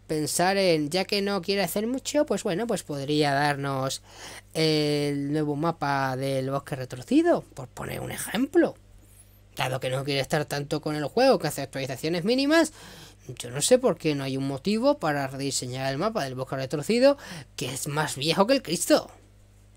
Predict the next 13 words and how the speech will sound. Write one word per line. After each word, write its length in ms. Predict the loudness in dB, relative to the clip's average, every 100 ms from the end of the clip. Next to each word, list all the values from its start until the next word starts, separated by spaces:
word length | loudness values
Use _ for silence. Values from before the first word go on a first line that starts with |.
| -20 -20 -10
Que 80 | -8
en 60 |
comparación 520 | -8 -6 -4 -4 -4 -4
con 160 | -2
la 80 | 0
grieta, 320 | 2 2 2
bueno, 240 | 0 -2 -4
ya 100 | -4
me 140 | -6
contaréis. 600 | -6 -4 -2 -4 -6 -14 -20 -20 -20 -20 -20 -20 -20 -20 -20 -20 -20 -18 -18 -20 -8
Por 180 | -8 -4
poner 300 | 0 4 4
ejemplos, 800 | 4 4 4 2 0 0 -8